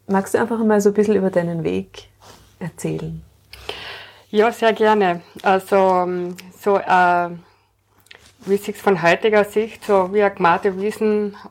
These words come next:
Speaker 2: an-, ansieht oder anfühlt, war's nicht von Anbeginn an. Ähm, das war eine Entwicklung, die mich zu dem gemacht hat, wo ich, wo ich heute bin.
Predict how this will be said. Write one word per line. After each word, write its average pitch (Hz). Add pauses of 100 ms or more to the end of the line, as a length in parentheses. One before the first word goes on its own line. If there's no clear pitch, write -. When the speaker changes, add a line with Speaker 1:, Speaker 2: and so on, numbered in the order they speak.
Speaker 2:
an-, 208 (640)
ansieht 208
oder 196
anfühlt, 214
war's 185
nicht 196
von 190
Anbeginn 196
an. 220 (540)
Ähm, 185
das 190
war 185
eine 185
Entwicklung, 208
die 202
mich 196
zu 202
dem 190
gemacht 190
hat, 190
wo 180
ich, 185 (240)
wo 185
ich 180
heute 170
bin. 208